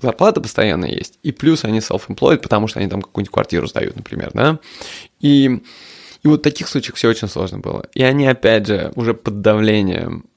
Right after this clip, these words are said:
вспомнили про них попозже, но это было позже гораздо. И вот у меня был период, когда очень непонятно было, что-то я получу или не получу. Ам, это очень тревожное время было,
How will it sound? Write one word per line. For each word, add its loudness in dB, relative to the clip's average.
вспомнили 0
про -4
них -6
попозже, -6
но 6
это 4
было 2
позже -2
гораздо. -2
И 0
вот -2
у 2
меня 2
был -2
период, 0
когда -2
очень 2
непонятно -2
было, -8
что-то -6
я 0
получу -4
или -4
не -4
получу. 2
Ам, 4
это -2
очень 2
тревожное -6
время 2
было, -2